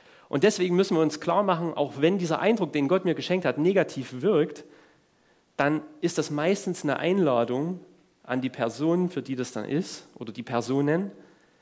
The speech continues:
dass sie umkehrt, dass sie Buße tut, dass sie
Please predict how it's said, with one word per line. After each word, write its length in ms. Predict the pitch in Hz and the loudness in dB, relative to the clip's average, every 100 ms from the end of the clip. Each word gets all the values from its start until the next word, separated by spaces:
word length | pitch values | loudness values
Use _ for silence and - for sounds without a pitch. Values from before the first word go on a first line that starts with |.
| _ _ _ | _ _ _
dass 280 | 123 - - | -6 -4 -4
sie 180 | 139 139 | -4 0
umkehrt, 640 | 180 220 - 110 - - - _ - | 0 0 -2 -8 -10 -16 -20 _ -14
dass 140 | 117 | -6
sie 120 | 147 | -4
Buße 380 | 143 190 202 202 | -4 -4 -2 -4
tut, 300 | - 131 123 | -4 -6 -2
dass 180 | 123 120 | -4 -2
sie 220 | 131 135 | -4 -4